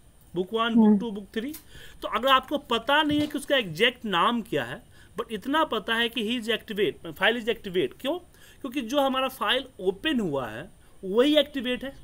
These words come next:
Speaker 1: जाहिर सी बात है ना, आप यहाँ पे control N करते हैं तो जो file ऐड होती है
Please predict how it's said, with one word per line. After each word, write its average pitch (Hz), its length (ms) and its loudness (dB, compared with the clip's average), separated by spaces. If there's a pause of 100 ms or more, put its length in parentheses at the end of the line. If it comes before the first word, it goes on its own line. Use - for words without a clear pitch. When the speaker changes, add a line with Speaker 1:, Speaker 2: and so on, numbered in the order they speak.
(1040)
Speaker 1:
जाहिर 190 220 4
सी 269 120 -4
बात 233 220 2
है 202 60 -4
ना, 240 80 -2
आप 220 140 -2
यहाँ 214 160 2
पे 214 100 -8
control 214 420 -4
N 214 180 -4
करते 156 360 -2
हैं 175 260 0 (240)
तो 170 60 -4
जो 196 240 2
file 214 360 0
ऐड 202 260 2
होती 143 280 -2
है 143 240 -4